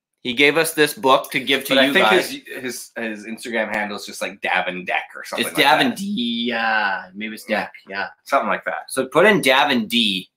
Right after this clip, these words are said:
Speaker 1: on Instagram and follow him and tell him that we sent you as well, because then he'll give us more books that we can give to you. You're getting the trend here, right?
Speaker 2: Yeah.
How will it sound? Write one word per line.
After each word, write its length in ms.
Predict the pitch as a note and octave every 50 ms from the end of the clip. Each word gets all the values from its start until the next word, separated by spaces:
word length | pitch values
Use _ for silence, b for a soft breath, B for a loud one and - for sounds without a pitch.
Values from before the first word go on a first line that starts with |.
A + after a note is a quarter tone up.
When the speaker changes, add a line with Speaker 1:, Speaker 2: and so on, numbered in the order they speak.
| _
Speaker 1:
on 240 | - G#2 G2+ G2 F#2 F#2
Instagram 640 | G#2+ A2+ A2 - - B2+ G#2 G#2+ G#2 F#2+ F2 F2 E2+ - _ b b b b b b
and 320 | A#2+ B2+ B2+ B2 A#2 A2 - -
follow 440 | - - - C#3 D3+ D#3+ F3 F3+ E3
him 260 | C#3+ C#3+ C#3+ C#3 C#3 C3+
and 160 | B2+ B2 A#2+
tell 260 | - C3+ C3 C#3 C#3
him 160 | C#3 C#3+ C#3 C3+
that 140 | C3+ -
we 160 | A#2 B2+ C3 C3+
sent 300 | - C#3+ B2 A#2+ A#2+ -
you 100 | C3+ B2+
as 140 | A#2 A2
well, 260 | G#2+ C#3 C#3+ D3 C#3 A#2+
because 400 | A#2+ A#2 - C3+ B2+ B2 - - b b b b b
then 160 | - C#3 C3+
he'll 240 | B2+ C#3+ C#3+ C#3+ C#3
give 180 | B2 C3+ C3 C3+
us 180 | C#3 C#3 -
more 260 | C#3 C3+ C#3 C#3+ C3 G#2+
books 300 | A2 G2+ G#2+ - - -
that 120 | D3 C#3
we 180 | C3+ A2+ G2+ G2
can 160 | - B2+ B2+
give 160 | B2+ D3 D3+
to 120 | D3+ F3+ F3+
you. 520 | G3 A3 A#3 B3 C4+ C4 G#3 C3 G2+ - -
You're 160 | - C#3 D#3+ D#3+
getting 280 | G#3+ B3 B3 B3+ A#3+
the 80 | G3+ -
trend 300 | - - E3 D3+ B2+ G#2
here, 220 | G2 F#2 D#2 D#2+
right? 200 | F2+ A2 G#2+ - - _ -
Speaker 2:
Yeah. 140 | G2 F#2